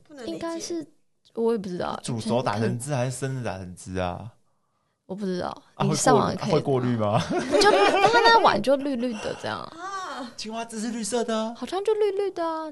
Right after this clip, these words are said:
Speaker 1: 好，我来查一下。
Speaker 2: 对，对，反正我是都没有吃到啊，我都吃鸡肉。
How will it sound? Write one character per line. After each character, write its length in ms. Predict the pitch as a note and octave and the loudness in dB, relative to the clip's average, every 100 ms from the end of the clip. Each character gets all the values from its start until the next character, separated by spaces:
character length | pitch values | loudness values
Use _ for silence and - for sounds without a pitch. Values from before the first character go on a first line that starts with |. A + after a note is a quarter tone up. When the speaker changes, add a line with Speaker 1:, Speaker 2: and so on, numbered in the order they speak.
| C4+ | -14
Speaker 1:
好， 100 | F#3+ | -18
我 60 | E3+ | -16
来 120 | E3 | -14
查 200 | A3 E3 | -14 -14
一 40 | |
下。 60 | E3+ E3 E3 | -18 -20 -20
Speaker 2:
对， 100 | - | -20
对， 200 | - _ _ - | -20 _ _ -6
反 160 | G#3 | -4
正 120 | C4+ | 0
我 100 | F#4+ | 0
是 140 | A3 C#4+ | 0 0
都 120 | G3+ | 0
没 100 | G3 | 0
有 100 | D#3+ | -4
吃 180 | - F3+ | -6 -4
到 80 | F#3 | -2
啊， 140 | - | -2
我 80 | D#3+ | -2
都 100 | A3+ | -4
吃 180 | A#3 A3 | -4 -6
鸡 260 | - - | -6 -6
肉。 240 | C#3+ A#2+ | -4 -4